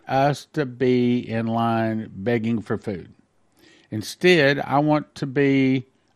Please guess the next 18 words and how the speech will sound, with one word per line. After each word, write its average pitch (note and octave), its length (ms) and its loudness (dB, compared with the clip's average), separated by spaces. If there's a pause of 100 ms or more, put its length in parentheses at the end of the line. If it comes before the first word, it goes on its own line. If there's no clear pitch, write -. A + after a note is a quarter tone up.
(120)
us C3 600 0 (480)
in F3 200 0
line A#2+ 600 0 (280)
giving E3 340 0
out F#2+ 180 -8
food. F2+ 300 -10 (640)
And G#2 100 -10
so B2+ 160 0
here's F3 380 0
what F#3+ 120 2
I F3+ 120 4
suggest D3+ 500 -6
you D3+ 80 -6
do. B2+ 220 -4
Go A2 240 -2
to G#2 120 -6
Joseph's C3 640 -4
Kitchen. - 480 -8